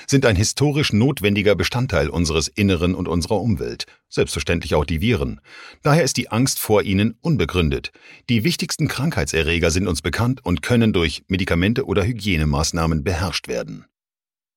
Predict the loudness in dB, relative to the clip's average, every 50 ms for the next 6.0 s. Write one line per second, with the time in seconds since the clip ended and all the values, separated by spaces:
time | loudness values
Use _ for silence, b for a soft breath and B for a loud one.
0 | _ _ _ _ _ _ _ _ _ -2 0 2 4 4 4 4 2 0 0 0
1 | 2 2 2 4 2 4 4 2 2 2 0 -2 0 0 2 2 2 2 2 2
2 | 2 2 0 0 -2 -4 -4 -2 -4 -4 -2 -4 -4 -4 -2 0 0 0 2 2
3 | 2 2 2 2 2 2 2 2 2 0 0 0 2 0 2 2 2 0 0 0
4 | -4 -8 -16 _ -2 0 2 2 2 0 -2 -2 0 0 0 0 2 2 4 4
5 | 4 4 2 0 -2 -2 -2 -2 -2 -2 -2 -4 0 2 2 2 2 2 -2 -4